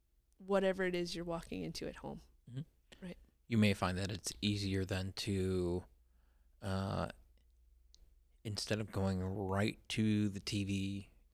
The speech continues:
Speaker 2: right to the iPad, computer, streaming device, whatever it is,
Speaker 1: Yeah.
Speaker 2: for additional stimulation.
Speaker 1: Mm-hmm.
Speaker 2: Because once we, once the brain starts to get it, it's going to continue to crave it 'cause
Speaker 1: Yeah.
Speaker 2: it's what keeps it going.
Speaker 1: Yep.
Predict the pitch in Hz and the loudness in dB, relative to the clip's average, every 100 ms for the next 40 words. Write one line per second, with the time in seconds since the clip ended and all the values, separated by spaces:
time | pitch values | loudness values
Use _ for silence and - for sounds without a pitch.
0 | 92 95 107 - - 107 104 104 107 104 | -4 -2 -2 -4 -4 0 2 2 0 -2
1 | 104 98 - 82 - 92 92 92 - - | -6 -4 -2 -2 -2 -2 -2 -4 -10 -10
2 | - 90 92 92 - - 92 87 87 85 | -4 -2 -2 -2 -4 -2 -2 -2 -2 -2
3 | 87 - 98 104 98 92 87 87 82 82 | -2 -4 -2 0 2 2 0 0 -2 -6
4 | 80 - - 185 175 175 156 - 101 95 | -6 -10 -10 -8 -6 -6 -6 -2 0 0
5 | - 110 107 107 - 98 101 - 101 95 | -2 -4 -2 -2 -2 -2 -2 -2 -2 0
6 | 92 101 - 85 98 - _ - - - | 0 0 -2 -6 -6 -10 _ -20 -16 -8
7 | 104 110 110 113 107 101 98 95 104 107 | -2 -2 0 0 2 2 2 -2 0 0
8 | - 107 104 101 - 98 - - 120 113 | 2 4 4 4 2 0 0 2 2 2
9 | - - _ _ - - 117 104 - 101 | -2 -8 _ _ -20 -4 -2 0 -2 -2
10 | 110 104 95 - 110 104 90 - - _ | 0 0 -2 2 4 4 2 -2 -10 _
11 | - 95 185 110 - - - 117 - 92 | -4 -2 0 -2 -6 -8 0 2 2 2
12 | 107 101 87 - - - 202 | 2 2 0 -8 -10 -4 -2